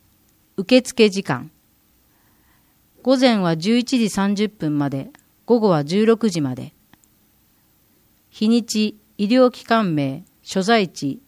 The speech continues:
電話番号の順に紹介します。十三日、歯科浅野医院、鶴見二丁目、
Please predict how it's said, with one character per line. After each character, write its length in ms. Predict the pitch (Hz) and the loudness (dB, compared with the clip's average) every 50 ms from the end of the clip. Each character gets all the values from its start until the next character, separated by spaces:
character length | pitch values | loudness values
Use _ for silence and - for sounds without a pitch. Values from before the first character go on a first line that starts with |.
| _ - | _ -2
電 240 | 185 214 233 247 254 | 2 2 4 4 4
話 120 | 254 262 | 4 4
番 240 | 226 254 254 240 214 | 6 6 6 4 2
号 260 | 156 156 147 143 143 | 0 0 0 0 -2
の 160 | 160 165 175 | -2 -2 -2
順 260 | 175 175 196 196 196 190 | -2 0 0 0 0 -2
に 100 | 190 180 | -2 -2
紹 240 | - 190 180 175 | -2 -2 -2 -2
介 220 | 175 - 170 165 165 | -2 -2 -4 -4 -4
し 120 | - - | -4 -4
ま 160 | 165 156 156 | -4 -4 -4
す。 260 | 151 - - - - _ _ _ _ _ _ _ _ _ _ _ _ _ _ _ _ _ _ _ _ _ _ _ _ _ _ _ _ - | -6 -8 -12 -20 -20 _ _ _ _ _ _ _ _ _ _ _ _ _ _ _ _ _ _ _ _ _ _ _ _ _ _ _ _ -4
十 200 | 233 247 262 254 | -2 -2 0 0
三 280 | - 262 254 233 202 | 0 0 0 2 0
日、 380 | 165 147 139 - 143 131 147 - _ _ _ _ _ _ _ _ _ _ _ _ _ _ _ _ | -2 -2 -4 -6 -8 -8 -8 -10 _ _ _ _ _ _ _ _ _ _ _ _ _ _ _ _
歯 220 | - - - 240 | -10 -8 -8 -6
科 260 | - - 165 135 - - | -4 -4 -4 -4 -6 -10
浅 280 | - 185 175 - 233 233 | -10 -6 0 0 2 2
野 180 | 233 226 226 | 2 2 0
医 40 | 220 | 0
院、 360 | 208 202 185 156 131 127 156 - - _ _ _ _ _ _ _ _ _ _ _ _ _ _ | 0 0 0 -2 -2 -4 -6 -10 -18 _ _ _ _ _ _ _ _ _ _ _ _ _ _
鶴 300 | - - 262 254 247 233 | -6 -4 -2 0 0 0
見 140 | 196 175 160 | 0 0 -2
二 160 | 151 151 147 | -2 -4 -4
丁 260 | - - 180 170 170 | -4 -2 -2 0 0
目、 260 | 160 160 151 147 - | 0 -2 -2 -4 -6